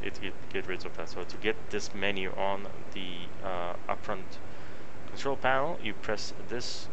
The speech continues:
first you go to H S I, then you press time U F C, and, uh, there you go. That's, that's all you gotta do. So, uh, so we will keep it on Zulu time. Actually, you know what? Let's just put it on local time.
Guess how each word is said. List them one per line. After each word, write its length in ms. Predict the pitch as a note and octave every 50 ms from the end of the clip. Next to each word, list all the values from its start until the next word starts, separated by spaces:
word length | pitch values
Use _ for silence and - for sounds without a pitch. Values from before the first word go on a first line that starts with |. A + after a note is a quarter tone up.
| - -
first 200 | - B2 - A2
you 60 | G#2
go 100 | G#2+ G#2+
to 140 | G2+ G2 A2
H 160 | G#2+ G#2 -
S 200 | G2+ F#2 - -
I, 180 | F#2+ F2+ F#2 F#2
then 140 | G#2+ A2+
you 60 | G2+ G2+
press 260 | - G#2 G#2 G2+ - -
time 300 | - - G2+ G2+ G#2 G#2+
U 140 | G#2 G2 G#2
F 120 | G2 F2+
C, 360 | - - - B2 A2 F#2+ A#2 D#3+ - - - - - - - - - - - - - - - - -
and, 340 | - G2+ F#2+ F#2+ F#2+ F#2+ F#2
uh, 160 | F#2+ F#2+ F#2+ F2+ F2+
there 220 | G2+ G2+ G#2 G#2+
you 160 | A2 A2 A#2+ A2+ G#2 G2+
go. 380 | G#2 B2 D#3+ F#3 F#3 C#3 G2 F2 - - - - - - - -
That's, 300 | G2+ G2+ F#2+ - - -
that's 200 | G2+ F#2+ - G2+
all 120 | F#2+ F#2
you 80 | F2+ F2+
gotta 160 | F2+ F2 F2
do. 120 | E2+ E2 D#2+ - - - - - - - -
So, 220 | - - G#2 F#2 - - - - - - - - - - - - - - - - - - - - - - - - - - - - - - - - -
uh, 640 | G#2+ G#2 A2 A2+ A2+ A#2 A#2 A2+ A2+ A2+ A2+ A2+ G#2+
so 280 | G2+ - - C3 B2+ B2
we 240 | A#2 G2+ A#2+ B2 B2+
will 200 | B2 B2 B2 A#2+ -
keep 260 | - - D#3+ - -
it 240 | D3+ C#3+ C3+ - - A#2
on 240 | A#2+ A#2+ A#2+ A#2 A#2+ A2 A2+
Zulu 380 | G2 F#2 A2 B2 B2 A#2 A2 G#2
time. 400 | - - G#2 G2+ G2+ G#2+ B2 C#3+ C#3 - - - - - - - - -
Actually, 380 | F3 - - D#3+ E3 D#3+ D#3 D#3 - -
you 60 | C#3
know 100 | C#3 B2+
what? 140 | A2+ G#2+ A2 - - - -
Let's 120 | - -
just 180 | A2+ G#2+ - -
put 120 | G#2+ G2
it 80 | G2 F#2+
on 180 | F#2+ F2+ F2 F2
local 240 | F2 E2+ E2+ E2+
time. 240 | - - F2 E2 E2+